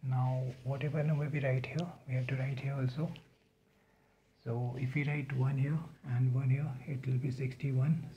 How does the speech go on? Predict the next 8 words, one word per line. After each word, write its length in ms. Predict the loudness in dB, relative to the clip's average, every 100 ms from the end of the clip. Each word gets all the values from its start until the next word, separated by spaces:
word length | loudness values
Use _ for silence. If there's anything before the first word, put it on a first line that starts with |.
| -10
subtract 520 | -8 -4 -2 0 0
and 260 | 2 4 4
thirteen 400 | 4 4 4 4
will 80 | 4
be 120 | 2
left. 320 | 0 -6 -14 -20 -20 _ _ _ _ -20 _ -8
Now 180 | -4 -4
sixty-one 680 | -2 -4 0 2 4 4